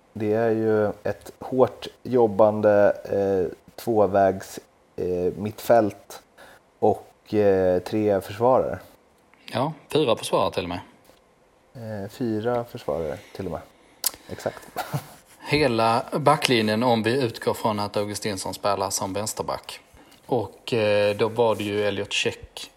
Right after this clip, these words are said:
Speaker 2: i fjol och det var Danielsson istället för Erik Berg. Men det är bara att konstatera att den analysen som vi gjorde i förra avsnittet och kanske avsnittet innan dess, att den här defensiva sexan sitter, det backas ju upp av de här siffrorna.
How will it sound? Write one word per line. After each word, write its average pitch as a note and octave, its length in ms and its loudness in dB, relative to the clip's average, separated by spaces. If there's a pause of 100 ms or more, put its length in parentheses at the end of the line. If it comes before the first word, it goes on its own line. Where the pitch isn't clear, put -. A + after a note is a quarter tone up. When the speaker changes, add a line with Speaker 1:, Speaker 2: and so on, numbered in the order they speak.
(380)
Speaker 2:
i C#3+ 100 0
fjol E3 400 2 (340)
och - 380 -2
det B2+ 140 0
var A#2 200 2
Danielsson A2 480 0
istället G2+ 340 -6
för F#2+ 120 -8
Erik G2+ 180 -10
Berg. F2 320 -4 (680)
Men A2 480 -2 (380)
det D3+ 100 0
är C#3 40 4
bara C3+ 140 6
att C#3 60 -2
konstatera B2+ 640 2
att A2+ 100 -2
den C3+ 180 2
analysen B2+ 500 0
som C3 100 -2
vi B2+ 60 0
gjorde B2 180 2
i - 20 0
förra A#2+ 340 2
avsnittet C3+ 640 -2 (120)
och - 140 -8
kanske A#2+ 300 2
avsnittet A#2+ 420 -2
innan A2 260 -2
dess, - 420 -2 (300)
att G#2+ 220 -2
den A2+ 140 0
här G#2+ 120 2
defensiva A2 680 -2
sexan F#2+ 600 -4 (420)
sitter, - 540 -2
det A2 140 0
backas A2+ 420 0
ju C3+ 60 -2
upp - 300 -6
av C3+ 100 2
de B2 120 0
här G2+ 80 0
siffrorna. - 440 -6